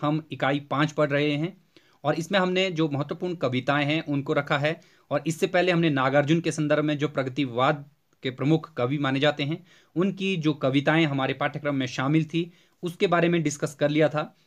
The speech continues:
तो अगर आपने अभी तक वो वाले हमारे प्रीवियस लेक्चर नहीं देखे हैं,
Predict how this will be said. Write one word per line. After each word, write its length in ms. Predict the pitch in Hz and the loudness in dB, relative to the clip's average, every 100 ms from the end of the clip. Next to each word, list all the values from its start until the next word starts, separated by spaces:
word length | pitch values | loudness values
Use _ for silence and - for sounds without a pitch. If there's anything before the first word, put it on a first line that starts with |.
| _ - | _ -8
तो 60 | |
अगर 260 | - 151 170 | 0 4 4
आपने 300 | 160 170 165 - | 4 0 -4 -2
अभी 160 | 135 170 | 0 2
तक 200 | 180 180 | 2 -2
वो 180 | 131 135 | -2 2
वाले 180 | 151 151 | 2 2
हमारे 320 | 135 135 147 | 0 -2 -2
प्रीवियस 580 | 147 - 143 156 170 147 | -4 -4 -2 0 0 -2
लेक्चर 340 | 135 - 147 | -4 -2 -2
नहीं 300 | 120 113 170 | -2 -2 0
देखे 260 | 156 147 147 | 0 -2 -2
हैं, 260 | 147 165 | -4 -6